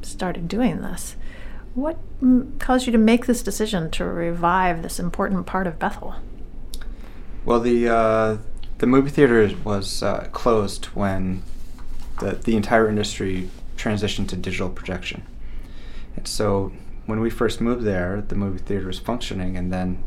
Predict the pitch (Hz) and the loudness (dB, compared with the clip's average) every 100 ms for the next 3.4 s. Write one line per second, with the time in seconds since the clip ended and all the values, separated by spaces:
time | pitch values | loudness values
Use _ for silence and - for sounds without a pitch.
0 | - - - - 95 87 - 101 104 98 | -2 -2 -2 -2 -2 -4 -4 0 2 2
1 | 95 101 90 85 - - - - - 98 | 2 2 2 -2 -6 -6 -6 -4 -2 -2
2 | 87 87 95 98 92 95 - - - - | -2 -2 -2 0 0 0 0 -4 -6 -6
3 | - - 101 175 | -6 -2 0 2